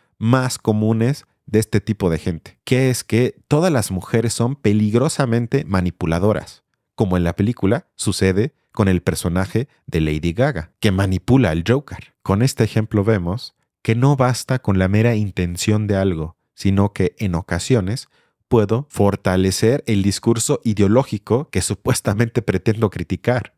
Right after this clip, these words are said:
Por eso, el pensamiento crítico y teórico es tan importante. ¿Cuál es entonces el principal mensaje de Joker dos? Que todo es espectáculo, que el público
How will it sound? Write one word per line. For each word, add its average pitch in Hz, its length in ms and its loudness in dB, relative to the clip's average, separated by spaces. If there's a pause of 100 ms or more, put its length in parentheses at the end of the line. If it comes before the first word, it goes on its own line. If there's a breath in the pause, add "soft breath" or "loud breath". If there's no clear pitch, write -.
Por 95 200 4
eso, 135 480 0
el 87 140 -2
pensamiento 98 720 0
crítico 117 560 0
y 104 140 -4
teórico 107 640 -2
es 113 160 -4
tan 107 160 0
importante. 101 720 -6 (120)
¿Cuál 240 260 2
es 226 140 0
entonces 135 600 0
el 101 180 2
principal 107 640 0
mensaje 113 640 0
de 98 220 0
Joker - 380 0
dos? - 360 -14 (160)
Que 92 120 0
todo 135 560 0
es - 160 -2
espectáculo, - 880 -6
que 98 120 2
el 90 120 0
público 147 720 2